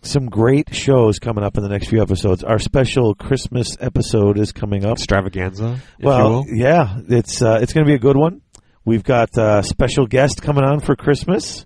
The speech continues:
Speaker 2: Mm-hmm.
Speaker 1: and, uh, it's gonna be a, it's gonna be a nice, long, information-filled episode.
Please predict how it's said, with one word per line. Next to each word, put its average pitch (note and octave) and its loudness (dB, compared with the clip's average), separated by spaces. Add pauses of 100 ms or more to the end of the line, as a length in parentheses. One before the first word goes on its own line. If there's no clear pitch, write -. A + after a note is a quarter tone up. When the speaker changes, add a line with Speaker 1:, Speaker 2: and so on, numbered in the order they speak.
Speaker 2:
Mm-hmm. F#2+ -20 (500)
Speaker 1:
and, A2 0
uh, G#2+ 4
it's - -8
gonna A#2 -2
be A#2+ 4
a, G2+ 4
it's - -6
gonna B2+ 0
be A#2 2
a G#2+ 2
nice, A#2+ 0
long, A#2 0 (560)
information-filled B2 0
episode. C#3+ 2